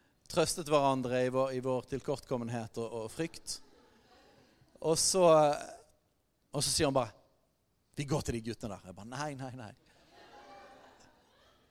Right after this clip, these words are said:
Men så må jeg bare, "Ok, vi går." Men det er noe som skjer når du går. Så bare slipper frykten taket når jeg går.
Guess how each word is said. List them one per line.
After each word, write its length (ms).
Men 140
så 140
må 140
jeg 120
bare, 240
"Ok, 140
vi 120
går." 340
Men 100
det 100
er 80
noe 80
som 140
skjer 340
når 560
du 140
går. 240
Så 160
bare 220
slipper 340
frykten 460
taket 420
når 440
jeg 100
går. 240